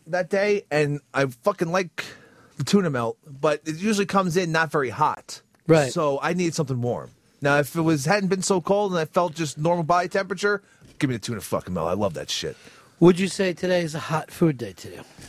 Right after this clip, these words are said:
Speaker 1: Today's a hot food day. It's so cold out.
Speaker 2: Hmm.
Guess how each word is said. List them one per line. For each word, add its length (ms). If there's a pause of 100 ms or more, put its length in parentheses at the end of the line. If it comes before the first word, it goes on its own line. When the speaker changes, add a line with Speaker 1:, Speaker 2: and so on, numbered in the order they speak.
(180)
Speaker 1:
Today's 260
a 60
hot 140
food 220
day. 200
It's 140
so 180
cold 280
out. 260 (2500)
Speaker 2:
Hmm. 320